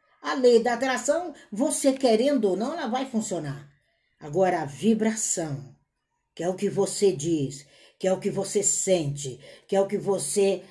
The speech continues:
na sua frequência, você faz acontecer. Ah, meu amigo, minha amiga, essa é individual.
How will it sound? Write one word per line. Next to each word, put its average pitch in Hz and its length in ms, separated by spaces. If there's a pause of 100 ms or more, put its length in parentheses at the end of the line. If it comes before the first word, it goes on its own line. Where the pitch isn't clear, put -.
(140)
na 175 160
sua 202 300
frequência, 202 680
você 180 160
faz 190 320
acontecer. 156 840 (220)
Ah, 185 180
meu 160 160
amigo, 143 460
minha 143 140
amiga, 135 480 (200)
essa 196 280
é - 20
individual. 139 800